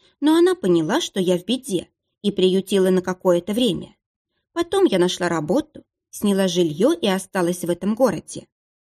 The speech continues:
Через год я позвонила брату и невестке, которые жили в Твери, и они сказали, что в город приезжали какие-то люди и расспрашивали обо мне. Невестке они не понравились,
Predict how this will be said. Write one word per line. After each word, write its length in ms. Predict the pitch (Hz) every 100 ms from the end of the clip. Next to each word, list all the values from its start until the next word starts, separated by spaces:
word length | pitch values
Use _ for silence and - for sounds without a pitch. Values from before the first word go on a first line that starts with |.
| _ _
Через 340 | - 185 170
год 320 | 190 - 339 302
я 100 | 202
позвонила 520 | 185 170 185 180 170
брату 360 | 156 180 180
и 120 | 180 180
невестке, 640 | 165 175 294 - _ - _ _ _
которые 420 | 202 202 214 208
жили 260 | 185 208 196
в 80 |
Твери, 460 | - 185 262 214 - _ _ _ _
и 80 | 302
они 200 | 339 381
сказали, 580 | 370 180 160 147 302 311
что 240 | - 196
в 60 | 175
город 300 | 185 202 -
приезжали 520 | 185 190 180 196 185
какие-то 460 | 185 185 185 185 165
люди 340 | 151 320 330
и 120 | -
расспрашивали 640 | 190 202 - 196 - 185 180
обо 300 | 185 185 220
мне. 320 | 269 180 - _ _ _ _ _
Невестке 640 | - 180 165 277 - _ 214
они 200 | 180 170
не 120 | 165
понравились, 720 | 170 349 339 247 196 196 -